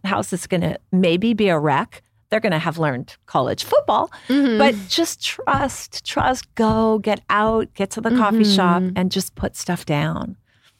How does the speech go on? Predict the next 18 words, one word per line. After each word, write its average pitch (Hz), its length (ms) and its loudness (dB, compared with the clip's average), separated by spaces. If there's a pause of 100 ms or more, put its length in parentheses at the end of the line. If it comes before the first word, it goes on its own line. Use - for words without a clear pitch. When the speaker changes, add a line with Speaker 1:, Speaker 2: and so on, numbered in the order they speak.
(140)
Speaker 2:
I 208 80 0
Speaker 1:
You 208 60 2
Speaker 2:
love 202 80 2
Speaker 1:
can't 262 220 4
Speaker 2:
that. 262 200 4
Speaker 1:
edit 202 140 4
what 214 160 2
you 214 80 2
haven't 190 340 2
written. 175 240 2
Speaker 2:
Yeah, 180 440 0
that's - 280 -6
so 214 200 0
true. 180 520 -2
Speaker 1:
So 226 60 -4
that's 285 280 0
number 175 260 0
one. - 340 -4